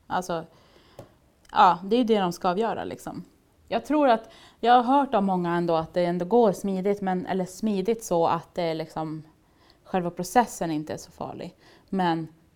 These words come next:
den tar ju väldigt lång tid. Alltså här i Stockholm så av de jag känner som har gjort det här, det tar ju en sju månader eller något sånt från det att man påbörjar. Så då kan du tänka dig att Vide kommer ju, eh, alltså Lovi kommer ju säkert vara över ett år innan, innan det här är klart. Och,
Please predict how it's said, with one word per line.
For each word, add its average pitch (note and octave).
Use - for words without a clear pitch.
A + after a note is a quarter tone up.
den E3+
tar G3
ju F#3+
väldigt E3+
lång E3
tid. F#3
Alltså E3+
här F#3+
i F#3
Stockholm F#3+
så F#3
av E3
de E3+
jag G3
känner E3
som D#3+
har E3
gjort D#3+
det E3
här, D#3+
det F#3+
tar F#3+
ju G#3
en E3
sju E3+
månader D#3
eller C#3
något C3
sånt D3
från D#3+
det D3+
att D3+
man D#3
påbörjar. F3
Så -
då F#3
kan G#3
du G#3+
tänka G3+
dig D#3+
att F3
Vide F3
kommer F#3+
ju, F3
eh, -
alltså F3+
Lovi G3+
kommer E3+
ju D#3+
säkert E3+
vara E3
över D3+
ett D3+
år E3
innan, -
innan D#3
det D#3
här D3+
är E3
klart. -
Och, D#3+